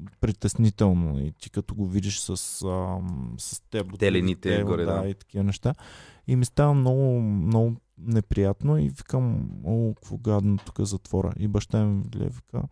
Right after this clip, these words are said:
Speaker 1: "Абе, и той, и той е за хора направен, и там са хора също." Тъй, че никой, ам, който си мисли, "Ето ти, примерно, знаеш, че няма да убиваш хора, няма да
Speaker 2: Да.
Speaker 1: такова".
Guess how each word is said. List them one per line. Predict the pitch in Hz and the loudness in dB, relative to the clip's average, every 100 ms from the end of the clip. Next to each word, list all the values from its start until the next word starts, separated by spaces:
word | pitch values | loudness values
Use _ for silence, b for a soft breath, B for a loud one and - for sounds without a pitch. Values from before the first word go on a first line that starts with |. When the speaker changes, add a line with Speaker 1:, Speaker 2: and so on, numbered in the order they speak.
| b b b b b b _ | b b b b b b _
Speaker 1:
"Абе, | - 127 135 | 2 4 4
и | 135 | 4
той, | 135 135 | 4 6
и | 131 123 120 | 4 2 0
той | - 135 131 | 4 6 6
е | |
за | 123 | 4
хора | - 117 107 104 | 2 4 4 4
направен, | 95 - 107 113 107 | 2 2 2 4 2
и | |
там | - 104 107 | 0 0 0
са | - | -2
хора | - 104 92 95 | 0 0 0 -2
също." | - - - - b b b _ | -4 -6 -8 -20 b b b _
Тъй, | 135 139 | 4 4
че | - 180 180 165 | 6 8 8 8
никой, | 147 156 185 185 185 180 165 139 | 6 4 4 6 6 6 6 4
ам, | 135 127 127 117 - - | 4 2 0 -2 -4 4
който | 143 139 151 | 4 4 0
си | - 127 | -4 0
мисли, | 127 - 156 | 2 4 4
"Ето | 117 147 156 | 4 2 -2
ти, | - 165 | -6 -4
примерно, | - 160 151 143 127 135 165 | 2 4 4 4 4 4 2
знаеш, | 143 143 156 | 2 4 4
че | - 120 | 0 -2
няма | 117 135 | 0 4
да | 139 | 4
убиваш | 131 131 127 127 | 2 2 4 2
хора, | - 127 123 | 4 4 6
няма | 123 123 | 4 4
да | 123 | 4
Speaker 2:
Да. | 110 | 0
Speaker 1:
такова". | - | -2